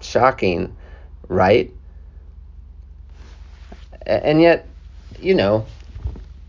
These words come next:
that's sometimes the way we live life. Like, there are things, answers to our problems that are so obvious,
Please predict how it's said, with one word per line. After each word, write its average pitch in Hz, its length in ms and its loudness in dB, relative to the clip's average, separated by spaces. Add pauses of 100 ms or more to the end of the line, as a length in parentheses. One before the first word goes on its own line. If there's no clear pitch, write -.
(1500)
that's - 380 2 (160)
sometimes 196 580 0
the 127 100 4
way 120 420 6
we 117 280 0
live 113 280 6
life. - 460 2 (760)
Like, 113 320 2 (600)
there 135 240 6
are 127 400 4 (160)
things, 139 760 0 (360)
answers 110 680 0 (100)
to 123 400 -2
our 117 180 4
problems 120 680 2
that 104 320 4
are 104 400 4 (580)
so 147 680 2
obvious, 107 720 0